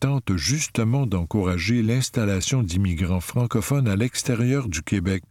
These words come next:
Il s'est donné comme objectif d'atteindre douze pour cent d'admission francophone hors Québec d'ici deux mille vingt-neuf,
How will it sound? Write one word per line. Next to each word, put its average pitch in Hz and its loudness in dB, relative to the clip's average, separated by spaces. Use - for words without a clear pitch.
Il 107 2
s'est 135 2
donné 127 2
comme 104 0
objectif 110 0
d'atteindre 110 0
douze 127 -2
pour - -2
cent 95 0
d'admission 131 0
francophone 127 -2
hors 143 0
Québec 101 0
d'ici 104 0
deux 95 2
mille 127 2
vingt-neuf, 98 -2